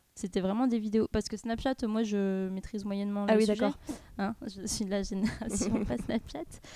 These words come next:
Speaker 1: Euh, c'est des vidéos que tu fais, mais qui sont du coup pas vues en live, qui sont vues, euh, quelques secondes ou quelques minutes après.
Speaker 2: C'est ça.
Speaker 1: Ou ou c'est du live ?
Speaker 2: Non, c'est, euh,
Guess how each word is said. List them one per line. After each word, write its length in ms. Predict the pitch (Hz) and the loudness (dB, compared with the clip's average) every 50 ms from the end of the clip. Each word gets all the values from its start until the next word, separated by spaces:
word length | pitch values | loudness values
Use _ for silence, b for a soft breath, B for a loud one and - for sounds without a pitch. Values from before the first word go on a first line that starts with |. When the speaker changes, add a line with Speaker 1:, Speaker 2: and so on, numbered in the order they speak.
| B B B B B B - 214 | B B B B B B 4 6
Speaker 1:
Euh, 140 | 208 202 | 6 6
c'est 160 | 208 - 233 208 | 6 6 2 2
des 120 | 202 226 | 2 2
vidéos 280 | 233 247 220 262 254 240 | 0 4 4 6 4 4
que 60 | - | 2
tu 160 | - - 220 | 0 -6 -6
fais, 320 | 196 - - 247 262 311 320 311 - - | -4 2 2 2 2 2 0 -6 -4 -4
mais 120 | 202 202 | -4 -4
qui 500 | - - - 196 196 196 190 190 185 190 | -4 -6 -6 -4 -2 -2 -2 0 -2 -2
sont 180 | 180 - - 190 | -4 -4 -2 -2
du 160 | 196 185 202 | -2 -2 -2
coup 200 | - - 302 285 | -6 -4 -6 -4
pas 220 | 269 - 233 226 226 | -2 0 2 2 2
vues 280 | 220 226 233 233 240 | 0 -2 -4 -2 -2
en 100 | 220 214 | 0 0
live, 320 | 226 262 247 220 196 196 190 | 0 0 0 0 -2 -4 -8
qui 140 | - - | -10 -12
sont 220 | - - 190 190 185 | -8 -6 -6 -4 -4
vues, 260 | 190 220 240 233 220 | -4 -4 0 0 2
euh, 220 | 196 185 180 180 175 | 4 4 4 2 0
quelques 320 | - 190 185 175 - 190 180 | -2 -4 -4 -2 -2 -2 -2
secondes 340 | 185 185 208 233 240 240 208 | -2 -2 -2 -2 -2 -2 -4
ou 40 | 190 | -4
quelques 300 | - 196 185 180 - 202 | -4 -4 -4 -4 -4 -4
minutes 380 | 185 185 185 185 196 196 - 208 | -4 -4 -4 -4 -4 -4 -4 -6
après. 320 | 202 - - - 254 294 - _ _ _ - | -4 -4 -4 -4 -4 -8 -8 _ _ _ -16
Speaker 2:
C'est 180 | - - 202 | -4 -4 -2
ça. 220 | 190 - 208 202 208 | 0 0 2 0 0
Speaker 1:
Ou 60 | 185 - _ _ _ _ - - - | -2 -4 _ _ _ _ -20 -14 -12
ou 20 | |
c'est 140 | - - 202 | -6 -4 -4
du 100 | 175 185 | -2 2
live ? 280 | 185 180 175 175 180 196 - - _ _ - - - | 2 2 2 0 -2 -6 -12 -14 _ _ -14 -10 -4
Speaker 2:
Non, 220 | - 202 196 185 - - - - | 2 4 4 4 2 0 -10 -12
c'est, 480 | - - - - 196 196 202 208 196 | -10 -8 -4 2 6 8 8 10 10
euh, 580 | 190 180 175 175 175 175 175 175 170 175 175 | 10 10 10 8 8 8 8 6 6 6 6